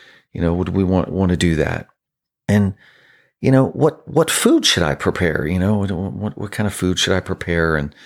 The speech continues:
I mean, after all, it's kind of a perpetual vacation, right? She, they can pretty much do whatever they want. It's blissful living.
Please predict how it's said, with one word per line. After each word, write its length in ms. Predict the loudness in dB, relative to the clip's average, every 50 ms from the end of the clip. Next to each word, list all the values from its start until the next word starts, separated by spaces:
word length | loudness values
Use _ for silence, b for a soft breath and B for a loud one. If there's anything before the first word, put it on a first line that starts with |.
| B B B B B B B B B
I 40 | 0
mean, 160 | 2 2 2
after 300 | 2 0 2 2 2 4
all, 140 | 4 4 2
it's 120 | 2 0
kind 160 | 0 0 0
of 80 | 0 0
a 40 | 0
perpetual 540 | -2 -2 0 0 -2 0 0 2 2 2
vacation, 600 | 4 2 2 2 0 0 2 2 2 2 2 2
right? 320 | 2 2 2 2 0 0 -2
She, 280 | -2 -2 -2 -4 -6 B B B B B B
they 100 | B -2
can 160 | 0 0 -2 -2
pretty 320 | -2 -4 -2 0 0 2
much 280 | 2 2 0 0 0 2
do 140 | 2 4
whatever 280 | 4 4 4 2 2 2
they 140 | 0 2 2
want. 360 | 2 0 -2 -2 -4 -6 -10 b b b b b b b
It's 220 | -2 -2 -2 -2
blissful 960 | -8 -8 -8 -6 -4 -2 0 0 -2 -2 -2 -2 -2 -2 -2 -2 -6 -8 _ -6
living. 520 | -2 0 2 2 2 0 -2 -2 -6 -12